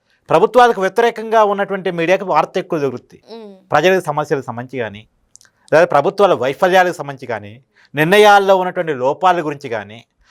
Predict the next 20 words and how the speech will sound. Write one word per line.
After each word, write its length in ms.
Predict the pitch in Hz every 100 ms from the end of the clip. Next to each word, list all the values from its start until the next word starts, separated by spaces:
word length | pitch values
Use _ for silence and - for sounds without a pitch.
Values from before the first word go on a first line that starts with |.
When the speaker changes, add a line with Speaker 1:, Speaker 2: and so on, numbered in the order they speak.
| _
Speaker 1:
ప్రభుత్వాలు 560 | 156 185 240 233 226 214
తీసుకున్న 340 | 202 - 190
తప్పు 320 | 190 160 - 196
నిర్ణయాల 380 | 185 180 175
వల్ల 180 | 175 170
బలవుతున్నటువంటి 680 | 151 151 160 165 160 160 143
వ్యక్తులకు 340 | 135 208 196
సంబంధించి 360 | 175 143 131 120
కానీ 260 | 135 190 _ _ _ _ -
చాలా 200 | 175 254
వార్తలు 380 | 247 220 - 170
రావచ్చు. 320 | 127 107 _ _ _ _ _ -
కానీ 840 | 160 156 180 165 139 123 135 151 _ _ _ _ -
అలాంటి 460 | 135 196 254 269
వార్తలేమీ 680 | 254 208 208 - 208 202 202
దొరకట్లేదో, 1000 | 139 131 143 147 208 - 208 190 220 214 _ _ _ _
మారు 360 | 123 139 175 214
మసాలా 400 | 202 185 202 185
ఉంటలేదో, 840 | 127 131 160 190 190 180 202 202 - _ _ -
లేదు 580 | 147 214 262 277 254 -